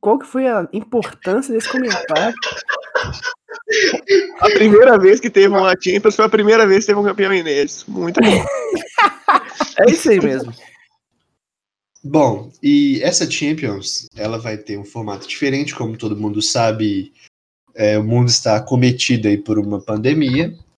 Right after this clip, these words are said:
Speaker 4: e aí, pra poupar os times de viagens e até de um desgaste excessivo no final de temporada,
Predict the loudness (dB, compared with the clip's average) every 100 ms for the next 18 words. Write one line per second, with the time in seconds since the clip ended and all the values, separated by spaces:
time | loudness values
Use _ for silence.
0 | _ 0 2 2 4 4 4 2 -2 2
1 | 2 2 0 0 2 0 0 -2 -6 -6
2 | -6 -4 -4 -2 0 0 0 0 0 -4
3 | -10 -10 -12 -10 -6 -2 0 -2 -2 0
4 | 0 -2 -8 _ _ -10 -8 -4 -6 -2
5 | -2 -2 -6 -6 -6 -4 0 0 0 -6
6 | -8 -10 -10 -12 -16 -6 -2 -2 -2 -8